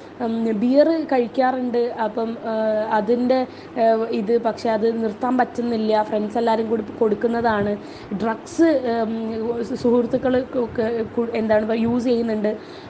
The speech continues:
അപ്പം പക്ഷേ ഇന്നല്ലെങ്കിൽ നാളെ ഞാനും ഉപയോഗിച്ച് പോകുമോ എന്ന് പേടിയുണ്ട് എന്ന് പറഞ്ഞ കുട്ടികളുണ്ട്. പിന്നെ ഒരുപാട് റിലേഷൻഷിപ്പിൻ്റെ ഇതന്നെ, ബോയ് ഫ്രണ്ട്സിൻ്റെ പ്രശ്നങ്ങൾ പറയുന്ന മക്കൾ, അങ്ങനത്തെ ഒരുപാട്, ഒരുപാട്, ഒരുപാട് കാര്യങ്ങളുണ്ട്. അപ്പോൾ ഇതെല്ലാം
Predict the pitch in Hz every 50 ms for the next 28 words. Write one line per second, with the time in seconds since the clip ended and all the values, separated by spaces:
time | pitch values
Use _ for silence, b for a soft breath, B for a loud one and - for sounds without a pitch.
0 | B 220 226 214 254 240 233 233 233 233 226 226 226 226 226 220 220 214 208 208
1 | 233 214 208 - - 240 247 254 247 B B B B - 220 220 226 247 262 262
2 | 262 254 254 269 247 233 226 220 233 240 254 262 233 220 214 220 240 262 262 240
3 | 220 202 233 240 254 262 277 - - 277 - 247 233 233 233 240 254 262 285 277
4 | 262 247 233 240 247 233 - 226 226 226 226 262 269 254 240 233 247 240 240 233
5 | 220 226 226 220 208 - 220 220 226 220 214 208 214 208 208 B B B B B
6 | - - 240 240 254 262 240 220 226 220 233 262 277 294 320 339 349 370 381 403
7 | 415 415 403 370 285 254 247 240 233 233 240 - 302 285 285 277 320 - - 320
8 | 302 294 302 277 262 262 262 240 208 233 226 220 214 202 220 202 196 220 214 214
9 | 214 - 226 226 233 233 214 - 240 226 240 240 247 247 233 240 220 214 - 240
10 | 226 226 233 233 226 214 233 220 220 220 220 220 220 220 214 - - 214 208 208
11 | 208 B B B B B B 269 285 330 370 359 359 330 320 320 320 330 359 381
12 | 349 349 330 320 302 320 330 330 302 320 311 302 311 311 320 339 349 359 359 320
13 | 330 285 254 233 233 220 240 240 240 220 196 190 B B B B B B - 294
14 | 359 359 370 403 392 392 392 427 453